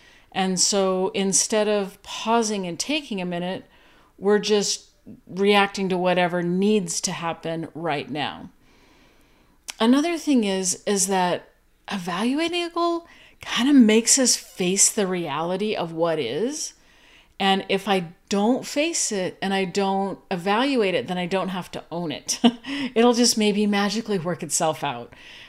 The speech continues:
And so we, it's just, it's scary to face it, and we don't want to own it. And also it can bring up big emotions. And so we avoid evaluating a goal because we don't want to feel those big emotions. We're not sure what to do with them.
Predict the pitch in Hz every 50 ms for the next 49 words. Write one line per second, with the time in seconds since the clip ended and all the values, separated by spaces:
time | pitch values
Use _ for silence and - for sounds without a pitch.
0 | - - 196 202 202 196 196 - 240 214 214 214 208 220 220 - - - _ _
1 | _ _ _ _ _ - 226 254 247 254 262 269 262 - - 285 269 247 - -
2 | 254 - - - - - - 262 277 277 277 277 240 226 - - 180 151 160 -
3 | - - 180 190 - - - - - - - - - _ _ - 202 196 190 190
4 | 190 196 175 202 208 196 175 160 233 254 269 220 233 233 214 180 135 185 185 180
5 | 185 - - 190 196 - - 180 202 226 233 - 269 262 - 226 240 - - 277
6 | 247 - 202 214 233 262 285 285 262 233 226 - 180 180 196 208 196 190 175 175
7 | 185 214 277 320 - - - - 247 240 - 247 - - - - _ _ _ -
8 | - 208 202 - - 240 220 208 208 208 190 156 202 202 202 214 214 202 196 170
9 | 185 180 180 196 233 254 233 202 185 175 165 165 160 - 160 165 175 170 196 190
10 | - 196 190 180 175 - - - - - _ - 165 160 185 208 220 233 233 233
11 | 226 226 214 - - 220 220 208 202 202 175 165 160 190 180 170 175 170 175 175
12 | 170 - 185 156 147 156 175 175 180 180 170 - - - - 208 196 190 185 175
13 | 165 160 180 185 - - - - - 180 151 147 175 190 185 160 160 - - -
14 | - - - 196 190